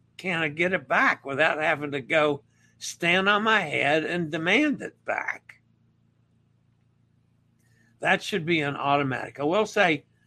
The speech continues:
at M S C, when we had a port cancellation, there was no question about it. They just, that was,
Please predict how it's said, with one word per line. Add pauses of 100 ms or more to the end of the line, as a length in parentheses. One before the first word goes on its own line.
(240)
at
M
S
C,
when
we
had
a
port
cancellation, (960)
there
was
no
question
about
it.
They
just, (260)
that
was,